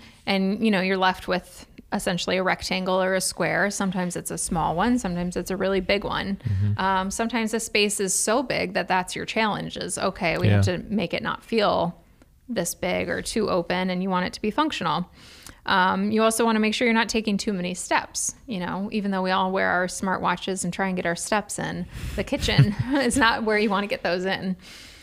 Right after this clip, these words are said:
Speaker 1: Um, so just kinda talking through some of those things,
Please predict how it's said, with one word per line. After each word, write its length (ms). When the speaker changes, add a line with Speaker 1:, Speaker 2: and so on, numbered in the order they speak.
Speaker 1:
Um, 640
so 220
just 200
kinda 220
talking 360
through 180
some 200
of 80
those 340
things, 640